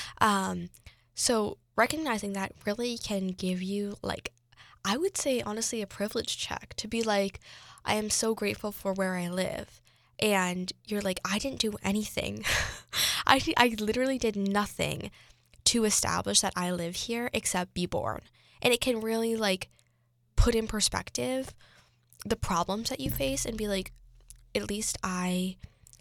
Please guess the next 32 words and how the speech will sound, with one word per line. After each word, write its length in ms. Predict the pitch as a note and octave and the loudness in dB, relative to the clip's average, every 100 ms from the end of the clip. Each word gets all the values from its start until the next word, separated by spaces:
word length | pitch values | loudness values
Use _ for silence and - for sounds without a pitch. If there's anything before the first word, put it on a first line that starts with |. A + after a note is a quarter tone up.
| - _ | -20 _
am 300 | - G3 F#3+ | -2 0 2
surrounded 340 | - G3 F3+ F#3 | 2 2 -4 -4
by 120 | F#3+ | -4
a 100 | G3 | -6
community 480 | - G#3 A#3 B3+ A#3 | -6 -4 -2 0 0
that 160 | G#3+ | 0
I 100 | G3+ | -2
love 520 | G3 A#3 A3 - G3+ - - | 0 4 4 2 -4 -8 -6
because 420 | G#3+ - G#3 G3+ | -4 0 2 4
of 260 | G3+ G3 | 4 4
this 340 | - F3+ - - - - _ _ _ | 0 -2 -2 -6 -12 -20 _ _ _
place 220 | - F#3+ - | 0 2 2
that 120 | F#3 | 0
I'm 220 | F3+ F#3 | -2 -2
in." 340 | - - - A3 - - | -2 -2 -2 -10 -14 2
Or 100 | - | 6
it 60 | B3 | 6
doesn't 240 | B3 C#4+ | 4 -2
even 140 | C4 A#3+ | -6 -6
have 200 | G#3+ - | -8 -8
to 80 | F#3+ | -8
be 360 | F3+ E3+ E3+ - - - | -6 -4 -6 -8 -20 -8
because 280 | A3 G#3+ G3 | -4 -2 -2
of 100 | F#3 | -2
your 140 | F3+ | -2
privilege, 600 | - A#3 A3+ - - - | 0 -2 0 -4 -6 -2
but 120 | G3 | -2
it 80 | F#3 | -2
could 100 | G3 | -2
just 220 | F#3 - | -2 -2
be 120 | F3+ | -2
like, 240 | F3+ F3 | 0 0